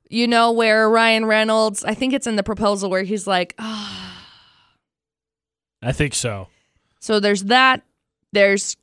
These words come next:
Speaker 1: Chrissy Teigen, where she does her little
Speaker 2: <laughs>
Speaker 1: ee face. Uh, yeah. And the list just goes on and on. There's more people
Speaker 2: I feel like I could
Speaker 1: making
Speaker 2: beat
Speaker 1: that
Speaker 2: this.
Speaker 1: face.
Speaker 2: I feel like I could beat this.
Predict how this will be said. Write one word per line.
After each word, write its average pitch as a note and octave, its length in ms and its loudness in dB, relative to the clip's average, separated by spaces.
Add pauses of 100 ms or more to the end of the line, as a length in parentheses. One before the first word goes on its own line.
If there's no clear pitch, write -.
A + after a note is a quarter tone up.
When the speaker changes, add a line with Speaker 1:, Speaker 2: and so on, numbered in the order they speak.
(140)
Speaker 1:
Chrissy B3+ 300 2
Teigen, A#3+ 380 2
where G#3+ 100 2
she A3 140 -4
does G3+ 200 0
her A3+ 100 0
little F#3+ 360 0 (540)
Speaker 2:
<laughs> - 480 -20
Speaker 1:
ee B3 1160 -4
face. G3+ 640 2 (1600)
Uh, F3+ 1120 0 (720)
yeah. E3+ 920 -2 (120)
And G3 80 -2
the G#3 40 0
list G#3 240 -2
just - 160 -8
goes G#3 200 -2
on A3 180 0
and A3 100 -2
on. B3 300 -2
There's F#3 200 -6
more G#3+ 160 -2
people G3 380 -4
Speaker 2:
I D3+ 100 0
feel D#3+ 240 -2
like C#3 160 -2
I C3 100 -2
could - 100 -4
Speaker 1:
making G#3+ 260 0
Speaker 2:
beat - 20 2
Speaker 1:
that A#3 120 4
Speaker 2:
this. A3+ 100 -4
Speaker 1:
face. - 580 0 (100)
Speaker 2:
I B2+ 80 -4
feel D#3 220 -2
like C3 180 -2
I B2 100 -2
could G#2 160 -10
beat G2+ 220 -10
this. - 380 -14